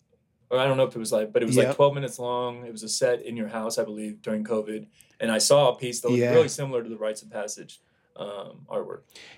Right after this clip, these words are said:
Speaker 2: Yeah, he made, he made probably a hundred of those over, over his lifetime. That, that was, like, he did other types of stuff, but that was his main thing.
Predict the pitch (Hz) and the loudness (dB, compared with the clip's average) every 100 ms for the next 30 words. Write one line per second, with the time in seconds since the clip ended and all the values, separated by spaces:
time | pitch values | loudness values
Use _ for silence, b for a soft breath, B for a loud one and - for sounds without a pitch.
0 | - 127 147 143 110 180 170 139 127 170 | -8 2 2 2 0 2 2 2 0 0
1 | 170 147 139 - 131 131 117 117 107 104 | 2 2 0 0 -2 -2 -2 -2 -2 -4
2 | 113 123 120 117 110 104 98 92 - - | -6 -4 -2 -2 -2 0 -2 -4 -8 -4
3 | 110 107 107 98 95 - 110 107 104 107 | -2 0 0 0 -2 -2 -2 -2 -2 -4
4 | 101 98 - 98 95 113 117 117 131 123 | -4 -4 -4 -4 0 2 2 2 0 0
5 | 110 113 110 - 151 185 175 139 139 143 | -4 -2 -2 0 2 4 4 2 0 -2
6 | 139 139 135 147 147 147 B B B B | -4 -4 -8 -6 -6 -10 B B B B
7 | - 123 113 127 113 117 - 113 117 117 | -4 -2 2 2 0 -2 -4 -4 -2 -4
8 | 113 113 113 110 104 98 _ - - 120 | -2 -2 -4 -4 -6 -10 _ -8 -2 0
9 | 107 92 | 0 -4